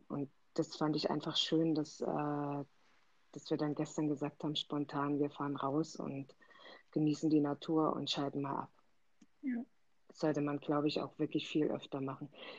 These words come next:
Speaker 1: Man hat sich's irgendwie vorgenommen, aber so richtig einhalten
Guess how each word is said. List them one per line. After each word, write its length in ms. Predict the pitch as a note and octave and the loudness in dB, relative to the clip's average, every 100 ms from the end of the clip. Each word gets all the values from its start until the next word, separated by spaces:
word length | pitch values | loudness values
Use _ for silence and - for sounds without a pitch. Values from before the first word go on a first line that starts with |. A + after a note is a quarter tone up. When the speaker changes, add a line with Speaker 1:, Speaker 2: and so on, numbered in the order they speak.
| - | -4
Speaker 1:
Man 140 | D3 D#3 | 0 0
hat 160 | D3+ | 4
sich's 180 | F#3+ - | 4 6
irgendwie 400 | E3 E3 D#3+ D#3+ | 6 6 4 2
vorgenommen, 640 | - D#3 G3 G3 G3 G3+ _ _ _ _ _ - | 4 6 8 8 6 4 _ _ _ _ _ -14
aber 280 | - D3+ D3+ | -4 0 0
so 120 | C#3+ | 0
richtig 400 | D3+ D#3 D#3+ - | 0 2 0 0
einhalten 1160 | - D3+ G3 G3+ - D#3+ D#3+ - D#3 D#3 D#3 | 0 2 2 0 0 2 2 2 0 2 0